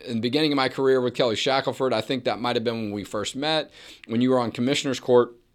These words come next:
and you were thinking about running. And so I know you're public servant, and, and that history goes way back, but I think about some of those days when we were working on some issues related to religious liberty, really trying to take some steps forward on the pro-life issue.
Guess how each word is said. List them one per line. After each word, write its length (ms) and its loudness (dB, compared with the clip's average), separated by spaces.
and 100 2
you 80 4
were 80 4
thinking 280 0
about 320 -2
running. 420 -2
And 180 0
so 160 6
I 80 6
know 160 4
you're 160 4
public 460 2
servant, 440 2
and, 100 -2
and 160 -4
that 120 0
history 360 -2
goes 260 0
way 160 2
back, 240 2
but 120 2
I 80 4
think 260 -2
about 260 4
some 180 0
of 60 -2
those 220 2
days 560 -2
when 180 0
we 100 6
were 80 6
working 400 2
on 180 -2
some 200 -4
issues 520 -2
related 440 0
to 100 0
religious 440 0
liberty, 380 -2
really 500 0
trying 420 -4
to 60 -6
take 280 -2
some 140 -6
steps 320 -4
forward 340 0
on 100 -2
the 80 -4
pro-life 560 0
issue. 540 0